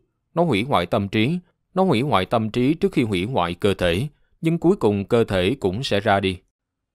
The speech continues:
Cựu tổng thống không phải là người duy nhất gần đây nhắc đến tác động của T D S. Đầu tuần này, ứng cử viên phó tổng thống độc lập Nicole Shanahan đã phát hành một quảng cáo châm biếm về việc điều trị T D S,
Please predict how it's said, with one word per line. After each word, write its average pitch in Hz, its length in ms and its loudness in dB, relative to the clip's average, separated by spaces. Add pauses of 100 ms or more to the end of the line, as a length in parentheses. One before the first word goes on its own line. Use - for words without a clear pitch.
(220)
Cựu 113 240 4
tổng 123 220 2
thống 151 260 0
không 160 280 0
phải 104 140 2
là 131 80 -4
người 107 220 2
duy 120 140 0
nhất 151 220 0
gần 101 200 2
đây 107 220 2
nhắc 123 240 -4
đến 135 260 0
tác 151 240 -2
động 95 260 0
của - 120 -6
T - 60 -12
D 104 160 0 (180)
S. - 100 -14 (400)
Đầu 98 200 2
tuần 98 160 0
này, 90 280 0 (380)
ứng 175 180 0
cử 120 160 2
viên 123 280 0
phó 135 180 4
tổng 104 220 -2
thống 135 240 0
độc - 180 -2
lập 92 220 0
Nicole 107 400 -2
Shanahan 98 480 -2 (280)
đã 123 80 0
phát 170 200 4
hành 101 180 0
một 95 260 -2
quảng 98 200 0
cáo 131 260 2
châm 101 200 0
biếm 107 180 0 (320)
về 110 80 4
việc 101 220 -4
điều 98 160 -2
trị 92 260 -2
T - 100 -18
D 101 140 -2 (180)
S, 180 80 -10